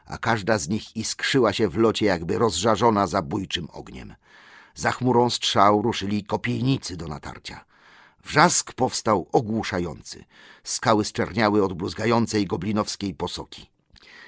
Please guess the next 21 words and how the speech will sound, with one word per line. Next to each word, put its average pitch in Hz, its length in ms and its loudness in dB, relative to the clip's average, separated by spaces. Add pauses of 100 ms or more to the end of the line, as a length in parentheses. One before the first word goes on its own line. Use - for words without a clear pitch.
(140)
Jeszcze 131 400 0
gobliny 113 480 2
nie 117 200 0
ochłonęły 123 640 2
po 92 140 -2
uderzeniu 98 580 -2
elfów, 92 560 -6 (420)
jeszcze - 420 -2
elfy 110 300 -2
nie 110 160 0
osłabły 107 680 2
w - 100 -18
pierwszym 110 460 -2
impecie, 107 580 -2 (360)
kiedy 101 260 -2
już 135 320 0
po 110 120 -2
dolinie 110 380 0
przebiegł 95 520 -2
grzmot 98 460 -2
okrzyków. - 680 -8